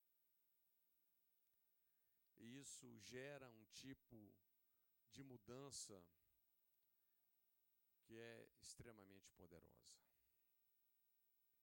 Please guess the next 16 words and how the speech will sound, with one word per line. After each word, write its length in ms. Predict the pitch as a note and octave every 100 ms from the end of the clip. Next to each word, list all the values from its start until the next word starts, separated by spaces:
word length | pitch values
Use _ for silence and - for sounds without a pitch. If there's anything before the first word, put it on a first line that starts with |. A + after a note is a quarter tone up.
| - - - - - - - - - - -
Contemple 560 | F#3+ - E3+ D3 -
a 60 | F2+
ele. 240 | F2 - - - - - - - - -
Deixe 240 | C#3+ C#3 C3
o 20 |
seu 220 | - B2+
coração 580 | - A2 G2 - A2+ G#2+
se 220 | - G#2+
encher 380 | G2 - A2 G#2
de 120 | G2+
gratidão. 560 | F#2 F2+ - F2+ E2+ E2 - - - - - - - - - - - - - - - - - - - - - - - - - - -
É 120 | - B2
daí 380 | B2+ C3 E3 D3+ -
que 440 | B2 A#2 G#2+ G2+ - -
cânticos 640 | - E3 G3+ - - B2+ A#2
espirituais 1400 | A2+ - B2+ A2 - G2 C3 - - - - - -